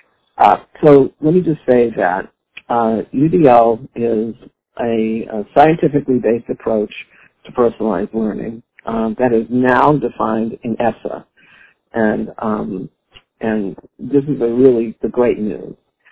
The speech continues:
Okay, but how we use, uh, U D L, um, is that we've basically took the three principles of universal design for learning,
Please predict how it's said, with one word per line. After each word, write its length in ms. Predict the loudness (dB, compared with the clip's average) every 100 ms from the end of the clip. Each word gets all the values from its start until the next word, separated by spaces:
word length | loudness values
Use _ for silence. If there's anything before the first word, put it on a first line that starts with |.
| _ _ -20
Okay, 460 | -12 -10 -10 -12 -18 _
but 200 | 2 2 0 -10 4
how 160 | 6
we 80 | 6 6
use, 380 | 6 6 2 -6 -6
uh, 180 | -2 -2 -4 -4
U 180 | -2 -2
D 200 | -4 -4
L, 400 | -4 -8 -10 -14 -10
um, 440 | -8 -6 -8 -12 -12
is 240 | -6 -6 0
that 260 | 0 2 0
we've 240 | -2 -4 -10 -20 _ 2
basically 440 | 2 4 4 4 2
took 200 | -2 -4
the 120 | -6
three 200 | 0 -2
principles 800 | 0 -4 -4 -4 -4 -4 -4 -6 -8 -2
of 180 | -2 -2
universal 540 | -4 -2 -2 -4 -10
design 360 | -10 -8 -8 -6
for 80 | -8
learning, 400 | -6 -6 -8 -12